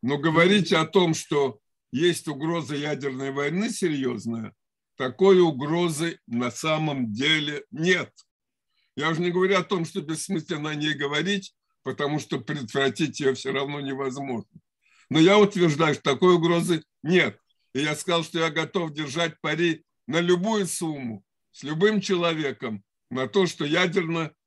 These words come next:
что он не, не нажмет никакую такую кнопку. Единственное, на что он может пойти,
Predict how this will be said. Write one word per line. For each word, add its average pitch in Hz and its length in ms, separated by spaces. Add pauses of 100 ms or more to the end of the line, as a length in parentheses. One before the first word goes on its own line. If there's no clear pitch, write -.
(120)
что - 240
он 170 120
не, 170 200
не 147 240
нажмет 165 540
никакую 160 600
такую 147 400
кнопку. - 520 (320)
Единственное, 175 600
на 165 140
что 180 200
он 170 120
может 165 320
пойти, 208 540